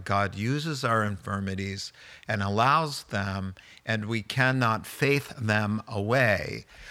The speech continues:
Uh, I think you should always pray to be healed, and God can heal you. Um, but it is not always God's will to heal you this side of heaven.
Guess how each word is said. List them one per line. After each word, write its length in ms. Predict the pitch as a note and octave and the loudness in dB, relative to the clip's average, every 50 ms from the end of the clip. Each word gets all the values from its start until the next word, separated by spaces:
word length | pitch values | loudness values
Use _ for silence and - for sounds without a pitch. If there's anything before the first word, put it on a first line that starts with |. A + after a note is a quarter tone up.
| - - | -6 0
Uh, 300 | - A2 G#2+ G#2+ G#2+ A2 - - | 2 4 4 4 2 0 -2 0
I 160 | B2 B2 A#2+ | 2 2 2
think 380 | A#2 - C#3+ D3 - - - - | 2 0 -2 -2 -2 -2 -4 -2
you 120 | C3 B2+ | -2 0
should 360 | A#2 - - - C3+ B2+ - - - | 0 -2 -2 0 0 0 -2 0 2
always 440 | B2+ B2+ B2+ B2+ C3 B2+ A#2+ - - - - | 2 2 4 2 0 -2 -4 -6 -8 -10 -8
pray 420 | - - D#3+ D#3 C#3 A#2+ A2+ A#2+ - - | 0 2 4 4 4 4 2 -2 -4 -6
to 240 | - - C#3+ C3 B2+ | -4 -2 0 0 -2
be 240 | A2+ A2+ A#2+ A2+ A2 | -2 -2 -4 -4 -4
healed, 420 | - - D#3 C3 A#2 A2+ A#2 A2+ | -2 -2 0 0 0 0 -2 -2
and 140 | A#2+ A#2+ A2+ | -4 -2 0
God 300 | B2+ A#2 A#2 A#2 A2+ - | 2 2 2 2 0 -2
can 160 | B2+ A#2+ B2 | -4 -4 -2
heal 280 | B2 C#3 G3 F#3+ D#3+ C3 | 0 2 2 4 4 2
you. 280 | A2 G2+ D#2 - - - _ _ _ _ _ _ _ - - _ - - - - - - - | 0 -2 -4 -8 -14 -20 _ _ _ _ _ _ _ -20 -20 _ -20 -20 -20 -20 -12 -4 0
Um, 520 | G#2+ G#2+ G#2+ G#2+ G#2+ G#2 G#2+ A#2 A#2 B2+ - _ _ _ _ - | 2 2 2 2 0 -2 -4 -8 -12 -16 -20 _ _ _ _ 4
but 160 | C3+ C3+ C3 | 4 4 6
it 120 | C3 B2+ | 4 2
is 220 | B2 B2+ A#2 G2+ C3 | 2 0 -2 0 2
not 300 | D3 D3+ E3+ F#3+ E3+ - | 4 6 6 4 4 2
always 460 | - B2 B2+ C#3 D#3+ D3+ A#2+ A#2 - | 2 4 4 4 2 0 -4 -4 -4
God's 420 | - - A#2 A#2 A#2+ A#2 - - - - | -2 0 2 2 0 0 -4 -10 -14 -10
will 340 | - A#2 B2+ C3+ B2+ A#2 A#2+ A#2 | -4 0 2 2 2 2 0 -2
to 160 | - - A#2+ | -4 -4 -4
heal 460 | G#2+ - - - D#3+ D#3+ D#3+ D#3+ D3 | -4 -6 -6 -2 -2 -2 0 0 -2
you 220 | A#2+ G2+ G2+ G#2 | -2 0 -2 -2
this 220 | F#2+ G2 B2 B2+ - | 0 0 -2 -2 -2
side 320 | - - A#2 G#2+ G#2+ G2+ | -2 0 0 0 0 0
of 100 | G#2+ - | -4 -4
heaven. 460 | - A#2+ C3+ D3 C#3+ - - - - | -2 0 0 0 0 -2 -6 -10 -10